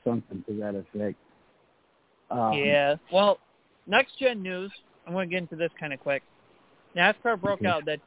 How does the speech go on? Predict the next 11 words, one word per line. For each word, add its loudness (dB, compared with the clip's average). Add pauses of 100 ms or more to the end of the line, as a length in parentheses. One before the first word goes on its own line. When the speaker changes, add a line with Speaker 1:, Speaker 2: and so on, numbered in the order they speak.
Speaker 2:
Dale 4
Earnhardt 0
Junior -4 (380)
and -4
Clint 2
Bowyer 4
will 0
be -4
on -4
hand -6
to -4